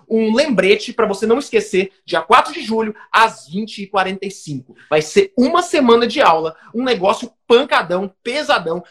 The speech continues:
mostrando todos os segredos de uma atuação estratégica em flagrantes criminais. É como eu faço pra conseguir liberdade em sede policial, é como o Thiago faz pra conseguir plantar e colher nulidades que vão ser úteis na instrução processual,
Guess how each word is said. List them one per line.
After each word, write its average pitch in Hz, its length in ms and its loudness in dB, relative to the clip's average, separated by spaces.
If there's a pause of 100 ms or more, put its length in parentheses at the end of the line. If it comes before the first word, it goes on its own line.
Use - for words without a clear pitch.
mostrando 214 580 -2
todos 190 460 0
os 226 140 -18
segredos 196 380 -2
de 196 80 -18
uma 196 120 -2
atuação 185 540 -2 (200)
estratégica 202 640 0
em 202 40 -2
flagrantes 185 380 -4
criminais. 175 400 -4
É 208 60 0
como 233 300 2
eu 339 180 4
faço 185 460 0 (160)
pra 202 140 0
conseguir 208 300 -6
liberdade 170 460 -2
em - 20 -12
sede 147 220 -8
policial, 190 440 0 (100)
é - 80 -4
como 269 200 -4
o 262 40 -2
Thiago 302 500 2
faz 196 360 2 (100)
pra 226 140 -6
conseguir 214 680 -8 (100)
plantar 226 440 2
e - 60 -12
colher 233 340 0
nulidades 208 760 0
que 202 100 -14
vão 196 160 -4
ser 208 160 -8
úteis 185 340 -10
na 196 140 -2
instrução 196 340 -10
processual, 180 560 0